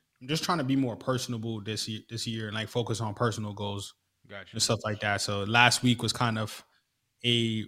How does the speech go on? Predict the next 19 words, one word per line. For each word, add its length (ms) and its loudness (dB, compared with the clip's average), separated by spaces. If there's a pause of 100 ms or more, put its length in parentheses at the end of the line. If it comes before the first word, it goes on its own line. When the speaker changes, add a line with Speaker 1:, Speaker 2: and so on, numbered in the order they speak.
(100)
Speaker 1:
remnant 420 4
of 200 -6
that. 300 -2 (460)
Uh, 340 0 (360)
re-, 160 2
uh, 360 2 (280)
you 80 -2
know, 160 -2
the 60 -2
restaurant's 520 2
coming 240 0
along 340 -2
really 200 2
well. 460 0
Made 240 -2
a 40 -2
lot 600 4 (520)
of 140 -8
changes. 640 -4